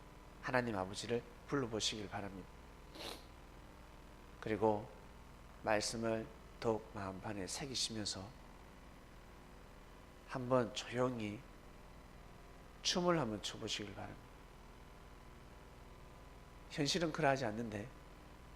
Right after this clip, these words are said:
기뻐하는 마음을 한번 가져보시길 바랍니다. 좋을 때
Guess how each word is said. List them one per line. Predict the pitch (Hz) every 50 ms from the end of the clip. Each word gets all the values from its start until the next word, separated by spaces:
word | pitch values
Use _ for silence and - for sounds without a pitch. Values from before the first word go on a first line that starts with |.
| - - - - - - - - - - - - - - - - - - - - - - - - - - - -
기뻐하는 | - 160 - - 131 123 117 117 107
마음을 | 98 98 98 98 95 101 101 101 - -
한번 | - 110 104 101
가져보시길 | - - 120 120 117 104 104 95 - - 107 98 90
바랍니다. | - 104 98 98 92 - - - - - - - - - - - - - - -
좋을 | - - 107 117 135 151
때 | 147 - - 127 113 113 131 151